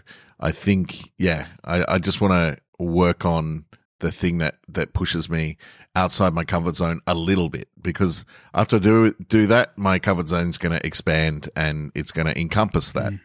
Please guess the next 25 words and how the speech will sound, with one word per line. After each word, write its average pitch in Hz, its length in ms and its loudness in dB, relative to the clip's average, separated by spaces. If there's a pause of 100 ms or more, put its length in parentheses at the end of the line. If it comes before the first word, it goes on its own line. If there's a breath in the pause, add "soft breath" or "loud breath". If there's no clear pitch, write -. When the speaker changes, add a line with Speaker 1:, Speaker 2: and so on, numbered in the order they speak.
(100)
Speaker 1:
for, 76 400 -4 (160)
for 80 260 -2
a 78 60 -2
bit. 73 300 -4
But, 80 240 -2 (340 loud breath)
and 87 160 -4
so 92 140 2
then 92 180 0
I 85 120 0
reevaluate 87 600 2
and 85 120 -6
go, 87 160 2
"All 87 160 0
right, 87 80 -10
what 87 260 0
else 90 320 -2
is, 78 480 -8
is 78 340 -8
doing 78 200 -6
it?" 67 120 -8
And 101 240 -6
there 143 160 2
are 135 60 4
times 127 420 0
where 104 200 4